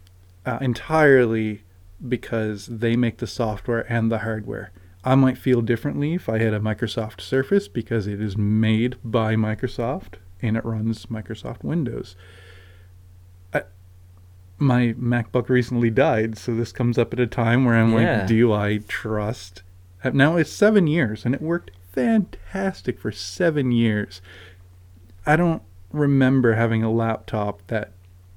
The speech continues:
Speaker 1: worked the way it did day one on the day it died. It was always, "I have to get rid of this thing because it's so slow," or screws were falling out of it, or
Speaker 2: Mm.
Speaker 1: like, just junk.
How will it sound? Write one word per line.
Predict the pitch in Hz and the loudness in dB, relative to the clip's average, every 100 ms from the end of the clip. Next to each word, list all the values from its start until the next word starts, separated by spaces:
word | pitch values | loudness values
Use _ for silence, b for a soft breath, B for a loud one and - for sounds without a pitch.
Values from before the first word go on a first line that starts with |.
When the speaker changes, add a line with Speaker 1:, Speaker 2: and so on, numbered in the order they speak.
| - - - | -20 -20 -4
Speaker 1:
worked | 120 131 139 - - 131 | 4 4 4 -4 -20 -2
the | 123 | 0
way | 113 127 127 | 4 4 2
it | - 107 | -4 2
did | 120 110 110 | 2 2 0
day | 117 107 | 0 0
one | 101 104 117 190 247 B B B B B - | -2 0 2 4 2 B B B B B -2
on | 117 | 0
the | 110 | 0
day | 104 117 | 2 2
it | 113 113 | 2 0
died. | 110 104 - - - b b b b b b | -2 -2 -4 -10 -16 b b b b b b
It | 131 123 | 0 2
was | 113 | 0
always, | 123 123 123 110 | 2 4 4 4
"I | 104 | 0
have | 113 123 | -2 -2
to | 131 | -2
get | 123 | 0
rid | 117 | 0
of | 113 | 0
this | 113 - | -2 -2
thing | 120 117 | 0 0
because | 110 101 | -2 -6
it's | 107 - | -6 -8
so | - 110 | -6 -6
slow," | 98 - - 123 120 120 | -8 -12 2 4 6 4
or | - 110 107 | 0 -4 -4
screws | - - - 101 110 117 131 | -10 -14 -10 0 2 4 2
were | 135 131 | 0 0
falling | - 131 131 131 | 0 0 0 0
out | 127 127 | -2 -2
of | 127 | 2
it, | 139 139 | 0 2
or | 127 113 110 107 104 110 - | 0 2 2 0 -6 -8 -14
Speaker 2:
Mm. | |
Speaker 1:
like, | 104 - | -14 -14
just | - 127 104 - - - - - - - | -2 -2 -2 -8 -20 -20 -20 -20 -20 -20
junk. | - 120 113 110 | -6 -4 -4 -6